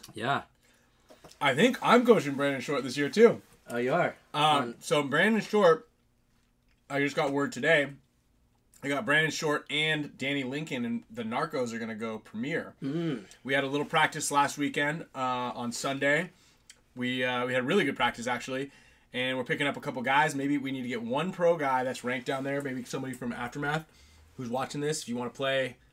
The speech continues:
Speaker 2: the Premier League, I think we can get you in there.
Speaker 1: I think those guys have to ref, don't, don't
Speaker 2: They
Speaker 1: they?
Speaker 2: don't have to anymore.
Speaker 1: Oh,
Speaker 2: They
Speaker 1: that's
Speaker 2: choose
Speaker 1: nice.
Speaker 2: to.
Speaker 1: Hmm.
Speaker 2: They get paid.
Speaker 1: Yeah.
Speaker 2: But maybe we can work something out. Anyway, uh, K B, I know you're probably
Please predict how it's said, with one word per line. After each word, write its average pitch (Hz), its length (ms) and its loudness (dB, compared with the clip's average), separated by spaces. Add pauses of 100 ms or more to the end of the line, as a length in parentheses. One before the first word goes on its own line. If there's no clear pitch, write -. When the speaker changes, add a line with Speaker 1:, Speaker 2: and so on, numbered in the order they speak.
Speaker 2:
the - 60 -18
Premier 180 320 0
League, 151 360 0 (400)
I - 40 -20
think 117 180 -8
we 127 120 -6
can 127 120 -6
get 147 220 0
you 165 80 0
in 180 100 0
there. 143 320 2 (300)
Speaker 1:
I 131 60 -16
think 135 180 -4
those 131 180 -8
guys 117 160 -6
have 104 140 -12
to 98 80 -14
ref, 98 300 -12
don't, 110 280 -18
don't 110 160 -14
Speaker 2:
They 139 80 -4
Speaker 1:
they? 151 60 -2
Speaker 2:
don't - 100 -10
have 143 200 -2
to 131 120 -8
anymore. 87 300 -14 (200)
Speaker 1:
Oh, 120 340 -10
Speaker 2:
They 131 120 -8
Speaker 1:
that's 120 80 -6
Speaker 2:
choose 208 300 0
Speaker 1:
nice. 90 80 -12
Speaker 2:
to. - 40 -20 (580)
Speaker 1:
Hmm. 208 160 -12
Speaker 2:
They 214 100 6
get 220 120 6
paid. 123 300 0 (240)
Speaker 1:
Yeah. 101 180 -12
Speaker 2:
But 202 100 -2
maybe 247 160 4
we 247 100 2
can 240 100 6
work 247 120 10
something 262 200 6
out. - 220 6 (280)
Anyway, 156 420 4 (240)
uh, 151 360 8
K 190 240 2
B, 190 180 4
I 175 80 6
know 175 100 2
you're 185 140 2 (140)
probably 190 340 0